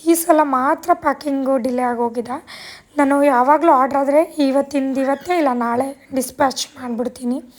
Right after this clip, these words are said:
ಎಷ್ಟೇ ಐನೂರು, ಮುನ್ನೂರು, ಇನ್ನೂರು ಪಾರ್ಸೆಲ್ ಇದ್ದರೂ ಹಂಗೆ ಮಾಡಿಬಿಡ್ತೀವಿ. But ಈ ಸಲ ಸೆಲೆಬ್ರೇಷನ್ ಇರೋದ್ರಿಂದ ಎಲ್ಲರಿಗೂ ಹೇಳ್ಕೊಂಡಿದ್ದೀನಿ. ಪಾಪ ಯಾರೂ ಫೋರ್ಸ್ ಮಾಡ್ತಾ ಇಲ್ಲ, ಎಲ್ಲರಿಗೂ ಬೇಗ ಡಿಸ್ಪ್ಯಾಚ್ ಮಾಡಿಬಿಡ್ಬೇಕು. ಒಂದು ಇನ್ನೂರು ಪಾರ್ಸೆಲ್ ಇದೆ.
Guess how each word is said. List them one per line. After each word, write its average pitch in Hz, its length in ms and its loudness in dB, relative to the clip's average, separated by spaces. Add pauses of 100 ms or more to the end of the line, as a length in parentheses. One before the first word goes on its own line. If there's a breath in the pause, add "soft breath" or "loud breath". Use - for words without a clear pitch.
(440 loud breath)
ಎಷ್ಟೇ 285 340 2 (100)
ಐನೂರು, 277 460 2
ಮುನ್ನೂರು, 269 420 -2
ಇನ್ನೂರು 269 280 0
ಪಾರ್ಸೆಲ್ 269 420 -6
ಇದ್ದರೂ 285 180 -10
ಹಂಗೆ 254 240 -2
ಮಾಡಿಬಿಡ್ತೀವಿ. 247 680 -6 (540 loud breath)
But 254 520 -2
ಈ - 20 -2
ಸಲ 247 300 -4
ಸೆಲೆಬ್ರೇಷನ್ 262 720 0
ಇರೋದ್ರಿಂದ 254 400 -4
ಎಲ್ಲರಿಗೂ 240 440 -6
ಹೇಳ್ಕೊಂಡಿದ್ದೀನಿ. 269 840 -2 (600 loud breath)
ಪಾಪ 294 200 4
ಯಾರೂ 277 220 0
ಫೋರ್ಸ್ 277 420 2
ಮಾಡ್ತಾ 262 460 -4
ಇಲ್ಲ, 254 140 2 (760 loud breath)
ಎಲ್ಲರಿಗೂ 294 260 4
ಬೇಗ 277 220 6
ಡಿಸ್ಪ್ಯಾಚ್ 277 640 0
ಮಾಡಿಬಿಡ್ಬೇಕು. 262 680 0
ಒಂದು 262 240 -2
ಇನ್ನೂರು 262 420 -2
ಪಾರ್ಸೆಲ್ 262 520 -2
ಇದೆ. 262 320 -4